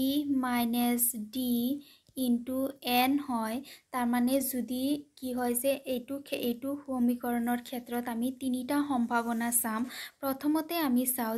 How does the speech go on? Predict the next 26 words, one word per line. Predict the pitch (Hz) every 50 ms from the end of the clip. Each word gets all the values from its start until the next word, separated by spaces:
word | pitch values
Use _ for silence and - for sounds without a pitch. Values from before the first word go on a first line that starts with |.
| 220 -
যে | 277 285 277 -
যদি | - 262 240 - 285 330 381 359 - - - _ - 240 240 -
জন্মৰ | 277 254 247 247 254 262 294 311 330 330 -
হাৰ | 320 320 330 339 330 302
মৃত্যুৰ | 262 240 247 - - 254 262 269 262
হাৰতকৈ | 269 247 240 240 240 240 - - 247 247 247 240 240
বেছি | 226 208 220 - - 240 240 240
হয়, | 220 208 226 269 269 - - - - -
তেতিয়াহ'লে | 262 247 247 262 269 277 269 277 277 277 285 285 285 247
আমি | 233 226 233 247 240 240
কি | - 240 240 240 233
পাম | 220 233 247 262 262 -
যে | 262 269 240 220 247
B | 240 240 240 262 277 294 285 - - _ - 247 240
minus | 233 233 226 226 233 240 247 262 254 - 269 247 214 -
D | 254 247 247 254
is | 247 - - 233
equal | 240 - 247 226 226 220 214 240
to | 269 294 285 - 233
এটা | 226 - 233 226 226
আমি | 226 240 277 285 285 -
পজিটিভ | 277 262 247 247 - 254 - 294 302 302 - 269 247
নাম্বাৰ | 233 220 214 220 214 214 214 -
পাম, | 214 214 220 233 - - - - _ -
হয়নে? | 240 240 233 277 302 302
ছাপোজ | 294 - 247 233 - 254 269